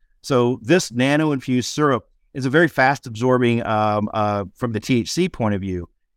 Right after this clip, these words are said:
And so, you know, the old complaint about edibles is, "I don't feel it," or, "It takes forever to feel it," or, "It sneaks up on me." Well, we've been seeking a scenario where we have an infused syrup or a refused edible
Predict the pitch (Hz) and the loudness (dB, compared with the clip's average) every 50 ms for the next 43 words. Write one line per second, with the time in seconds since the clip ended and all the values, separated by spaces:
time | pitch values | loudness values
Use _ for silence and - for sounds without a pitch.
0 | _ _ - 127 135 131 - 151 143 135 131 127 123 - - - 127 127 123 120 | _ _ -2 0 0 2 2 4 4 4 4 2 0 -2 -2 0 2 2 2 2
1 | 131 131 143 156 160 151 - - 127 - - 143 143 139 123 120 120 131 151 156 | 2 2 2 2 0 -2 -4 -6 -8 -4 0 0 2 4 4 4 4 4 4 2
2 | 139 127 123 113 107 120 117 110 113 117 127 147 151 127 - - 160 160 139 120 | 2 0 -2 -2 0 -2 -2 0 0 0 0 0 0 -2 -2 0 0 2 2 2
3 | 104 101 98 95 - 143 139 131 - - 127 135 143 147 139 127 113 - - 113 | 2 0 0 -2 -2 -2 -4 -2 -2 -2 0 2 2 2 2 0 0 0 0 0
4 | 110 104 101 98 101 98 98 98 101 104 101 - 156 151 147 - - 139 131 120 | 2 2 2 0 0 0 0 0 -2 -2 -4 -2 -2 -2 -2 0 2 0 2 2
5 | - 117 104 104 101 98 92 92 _ _ _ _ _ _ _ 127 135 135 135 135 | 0 -2 -2 -2 -4 -6 -8 -10 _ _ _ _ _ _ _ 2 2 4 4 2
6 | 135 113 - _ _ _ _ - 160 180 202 175 151 175 165 147 127 - - 151 | -2 -6 -12 _ _ _ _ -6 -2 -2 0 2 2 2 2 2 2 0 0 0
7 | 143 - 135 127 117 - - 139 147 151 151 147 135 127 123 123 120 117 117 117 | 0 0 0 -2 -2 -2 0 0 2 4 4 4 4 4 2 2 2 2 2 0
8 | 107 123 143 143 143 139 127 120 113 107 - - 143 143 147 147 147 143 135 120 | 2 2 2 2 2 2 0 -2 -4 -6 -4 -2 0 2 2 2 2 2 0 -2
9 | - - _ _ _ _ _ _ _ _ - - - 160 156 147 143 143 - - | -6 -14 _ _ _ _ _ _ _ _ -14 -4 0 2 4 4 4 2 4 4
10 | 120 110 107 104 110 - - 151 147 135 117 - - - 139 151 160 135 123 113 | 4 4 2 0 -4 -4 -2 -2 0 0 -2 -2 0 2 2 2 4 2 0 0
11 | 107 107 - | 0 -2 -6